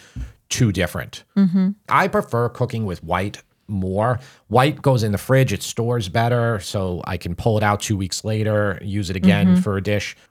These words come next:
Speaker 1: Red, I always, maybe it's just because reds I normally associate more with drinking, uh, for a
Speaker 2: Yeah.
Speaker 1: ta-, for, especially with my meal.
Speaker 2: Yeah, like, you wouldn't drink a glass of Pinot Grigio with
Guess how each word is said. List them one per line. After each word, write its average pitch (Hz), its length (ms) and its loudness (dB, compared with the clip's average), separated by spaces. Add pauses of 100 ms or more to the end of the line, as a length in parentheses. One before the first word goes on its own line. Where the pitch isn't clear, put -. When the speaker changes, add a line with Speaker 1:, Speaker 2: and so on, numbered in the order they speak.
Speaker 1:
Red, 147 320 2
I 131 140 2
always, 113 800 0
maybe 120 200 0
it's 127 140 2
just 120 140 -2
because 104 640 -2
reds 107 380 0
I 98 280 0
normally 98 280 -4
associate 95 480 -2
more 85 240 -4
with 82 100 -10
drinking, 98 640 -4 (180)
uh, 175 280 0 (120)
for 196 140 2
a 180 60 4
Speaker 2:
Yeah. 180 160 2
Speaker 1:
ta-, 185 60 0
for, - 140 -8
especially 107 560 0
with 90 260 -4
my 82 280 -4 (200)
meal. 120 460 -2
Speaker 2:
Yeah, 269 140 6
like, 180 180 2
you 214 80 4
wouldn't 233 320 4
drink 185 540 2 (160)
a 170 80 4
glass 147 640 -2 (100)
of 131 840 -4 (1040)
Pinot 156 300 0
Grigio 143 720 -2 (140)
with 151 440 -2